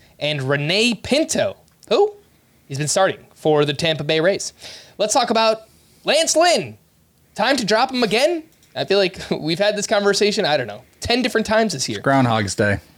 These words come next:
Speaker 1: Four and two-thirds innings. He was at the Marlins. Seven hits, eight runs, three homers allowed. He's now allowed fifteen earned runs over his last two starts. He's still ninety-four percent rostered. Welsh, did we drop Lance Lynn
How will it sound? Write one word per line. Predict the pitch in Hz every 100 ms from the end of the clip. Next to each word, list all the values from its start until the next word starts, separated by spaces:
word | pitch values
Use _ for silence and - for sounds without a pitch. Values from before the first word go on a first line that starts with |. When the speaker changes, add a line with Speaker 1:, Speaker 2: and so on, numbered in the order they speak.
| _ _ _
Speaker 1:
Four | 254 302
and | 294
two-thirds | 247 262 262 240
innings. | 185 220 226 233 -
He | 160
was | 147
at | 175 190
the |
Marlins. | 180 180 180 180 185
Seven | - - - 196 196
hits, | 180 175 - -
eight | 190 208
runs, | 147 160 165 165 156 - - _ _ _
three | 131 175 226
homers | 190 190 185 180
allowed. | 180 160 151 151 156
He's | 156 - 151
now | 165
allowed | 165 156 151
fifteen | 214 214 214 202
earned | 190 180
runs | 160 170 170
over | 165 160
his | 156
last | 143 156 165 -
two | 190
starts. | 170 - 147 143
He's | 147
still | - 190
ninety-four | 151 180 208 190 - 180 175
percent | 170 160 151
rostered. | 143 139 135 147 139 - _ _ -
Welsh, | 156 151 - - _ _ _ _ -
did |
we | 139
drop | 170 170
Lance | 147 143 -
Lynn | 110